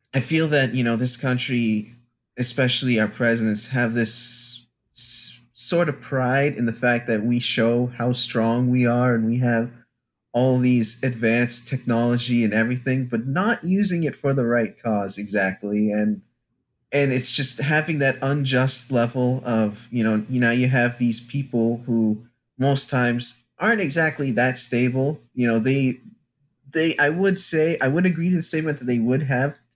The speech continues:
tough, they're probably one of the toughest jobs to endure. But then when you think about it more and more, depending where you live and where you experience, it really isn't.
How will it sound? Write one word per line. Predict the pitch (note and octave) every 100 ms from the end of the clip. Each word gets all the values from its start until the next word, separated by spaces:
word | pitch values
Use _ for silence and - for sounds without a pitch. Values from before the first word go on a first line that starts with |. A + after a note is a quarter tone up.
| _ _ _
tough, | C#3+ C3+ - - _ _ _ _
they're | A#2+
probably | D3 D3+
one | C#3 C#3
of | C#3
the | A#2+
toughest | - B2 C3+ -
jobs | B2 B2 C3 -
to | B2
endure. | B2+ A#2+ A2+ A#2 D3+ D#3 - _ _
But | C#3
then | E3+ F#3+
when | G3
you | F#3
think | - E3+ E3+
about | D3+ C#3 C3
it | B2+
more | C3 C#3
and | A#2
more, | A2 A#2+ C3+ - _ _ _ _ _ _ _ _ _ _
depending | D#3 D3+ F3+ G3+ E3 B2+
where | C#3+
you | D#3 C3+
live | A#2+ A#2+ C#3
and | A#2+ B2
where | C3+
you | B2+
experience, | B2 - A#2+ C3+ D3 - - - _ _ _ _ _
it | C#3+ -
really | D#3 E3 G3+ G3 F#3 C#3+ - _ _ _ _ -
isn't. | A#2 B2+ A3 B3+ - -